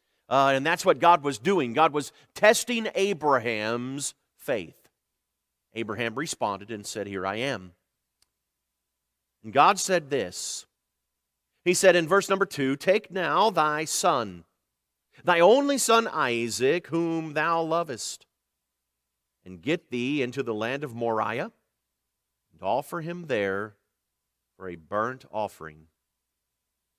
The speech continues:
upon one of the mountains which I will tell thee of." So we see right off the bat the test. God says, "I want you to take your son, your only son that I promised you.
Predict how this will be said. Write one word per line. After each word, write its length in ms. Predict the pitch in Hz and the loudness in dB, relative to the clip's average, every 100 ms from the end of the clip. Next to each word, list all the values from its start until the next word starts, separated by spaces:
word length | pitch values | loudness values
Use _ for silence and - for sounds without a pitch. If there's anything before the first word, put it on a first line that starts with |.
| _ | _
upon 340 | _ 107 98 90 | _ -6 -6 -4
one 140 | 104 | -8
of 120 | 110 | -6
the 80 | 127 | -8
mountains 640 | 139 117 98 - 82 87 | -4 -4 -4 -12 -20 -20
which 200 | 90 87 | -18 -12
I 140 | 92 85 | -8 -8
will 160 | 90 | -10
tell 260 | - 123 127 | -14 -14 -14
thee 180 | 80 78 | -18 -20
of." 380 | - _ _ _ _ _ _ _ _ _ _ _ _ _ _ _ _ _ _ _ _ _ _ _ _ _ | -20 _ _ _ _ _ _ _ _ _ _ _ _ _ _ _ _ _ _ _ _ _ _ _ _ _
So 60 | 92 | -14
we 60 | 98 | -10
see 160 | 123 | -6
right 220 | 110 135 | 0 0
off 180 | 135 - | 0 -4
the 60 | 110 | -10
bat 260 | 120 117 - | -8 -8 -12
the 60 | |
test. 540 | 87 - - - - _ _ _ _ _ _ _ _ _ _ _ _ _ _ _ _ _ _ _ _ | -18 -16 -14 -16 -20 _ _ _ _ _ _ _ _ _ _ _ _ _ _ _ _ _ _ _ _
God 140 | 110 104 | -8 -6
says, 240 | - 104 | -6 -6
"I 60 | 98 | -2
want 240 | 120 131 | -4 -4
you 60 | 127 | -8
to 80 | 113 | -4
take 280 | 143 135 | -2 -2
your 80 | 139 | -8
son, 400 | - 131 98 87 | -10 -6 -6 -8
your 160 | 87 101 | -6 -4
only 280 | 131 170 165 | -4 -4 -4
son 480 | - 135 98 80 | -2 -2 -2 -8
that 120 | 87 95 | -8 -4
I 140 | 117 | -4
promised 520 | - 139 123 98 - | -2 -4 -4 -8 -16
you. 140 | 104 | -18